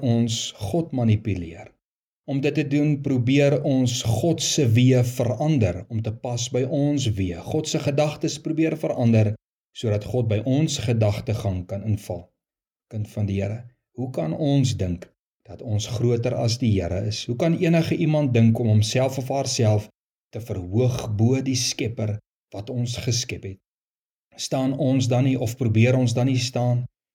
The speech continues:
in die voete van die Satan wat homself verhoog het en gesê het, "Ek wil myself gelykstel aan die Skepper van hemel en aarde. Ek wil myself gelykstel aan die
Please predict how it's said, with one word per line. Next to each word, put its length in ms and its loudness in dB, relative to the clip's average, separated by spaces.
in 80 -4
die 100 -2
voete 300 -2
van 160 -2
die 160 2
Satan 560 0
wat 160 4
homself 480 2
verhoog 400 4
het 180 2
en 240 2
gesê 440 0
het, 60 -14
"Ek 220 -8
wil 80 -2
myself 500 0
gelykstel 800 -2
aan 140 -14
die 100 -10
Skepper 480 -6
van 180 -2
hemel 260 0
en 120 -4
aarde. 320 0
Ek 100 0
wil 140 0
myself 340 0
gelykstel 520 0
aan 100 0
die 140 0